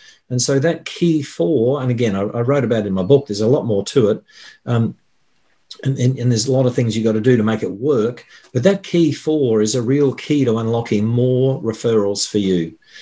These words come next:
And so you gotta be thinking about, um, lovely conversation, but where can we go with this? Not now, but later down the track.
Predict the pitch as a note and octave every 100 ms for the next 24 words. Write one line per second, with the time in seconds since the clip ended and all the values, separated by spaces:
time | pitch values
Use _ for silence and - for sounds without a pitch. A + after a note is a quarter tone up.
0 | - - B2 B2 C#3+ C3 B2 - - _
1 | C#3+ C#3 F#3+ D#3 - - G3+ G3 F3+ A2+
2 | G#2+ G#2+ C3+ - _ _ - - B2 A2+
3 | A2+ A#2+ C#3+ D#3 - D3+ C3+ - C#3 C3+
4 | A2+ G#2+ G#2+ A#2 B2+ B2+ B2+ A#2 G#2+ A#2
5 | A#2 A2+ G2+ A2 - - A2 A#2 F3 D#3
6 | B2+ A2+ B2 C3+ - _ _ _ - A#2+
7 | A#2+ A#2+ A2 G#2+ G#2+ G#2 G2+ - E2 -